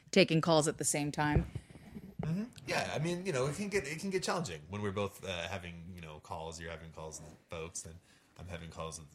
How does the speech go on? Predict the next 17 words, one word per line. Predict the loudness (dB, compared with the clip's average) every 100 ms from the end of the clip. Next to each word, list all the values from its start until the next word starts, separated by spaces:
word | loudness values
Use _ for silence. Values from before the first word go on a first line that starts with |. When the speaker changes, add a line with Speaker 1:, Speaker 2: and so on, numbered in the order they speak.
| -16
Speaker 2:
you |
know, | -16
potential | -16 -16 -14 -14
business | -14 -14 -12
partners. | -12 -12 -14 -14
So | -14 -16 _
Speaker 1:
Yeah. | -4 -4 -4 -8 _ -8
Speaker 2:
yeah, |
we're | -8 -10 _
Speaker 1:
Well, | 10 10
Speaker 2:
both | 12
Speaker 1:
I've | 12
been | 12 12
Speaker 2:
kinda |
Speaker 1:
doing | 12 10 10
remote | 10 10 10 8
sessions, | 8 8 8 2 0 -2 -2 -4